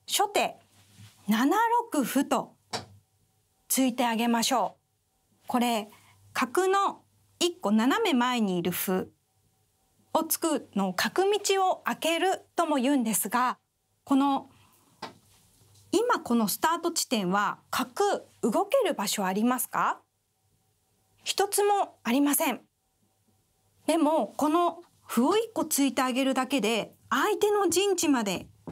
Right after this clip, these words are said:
いっぺんに通ることができるんですね。プロの間でも、この七六歩というのは、初手最も多く指されている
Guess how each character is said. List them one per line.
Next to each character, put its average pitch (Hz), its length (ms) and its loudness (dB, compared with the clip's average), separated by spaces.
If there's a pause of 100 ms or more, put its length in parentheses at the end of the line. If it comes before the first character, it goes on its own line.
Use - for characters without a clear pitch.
(560)
い 254 120 4
っ - 20 -2
ぺ 480 440 0
ん 330 40 2
に 226 280 -2 (520)
通 349 180 2
る 330 100 -2
こ 254 140 -2
と 247 80 0
が 202 140 -2
で 196 80 0
き 269 160 0
る 269 100 0
ん 220 60 0
で 202 80 -2
す 190 120 -6
ね。 220 300 -2 (840)
プ 311 100 2
ロ 403 140 2
の 339 100 0
間 226 240 0
で 220 100 0
も、 180 340 -2 (280)
こ 220 80 -4
の 202 80 0
七 220 300 2
六 392 280 0
歩 285 180 2
と 233 120 0
い 233 120 2
う 220 60 0
の 196 140 -2
は、 247 320 -2 (300)
初 320 200 0
手 - 300 -4
最 202 80 -2 (300)
も 320 220 2
多 302 60 -4
く 240 120 -4
指 240 200 0
さ 262 140 0
れ 240 120 0
て 233 100 0
い 214 120 2
る 202 140 0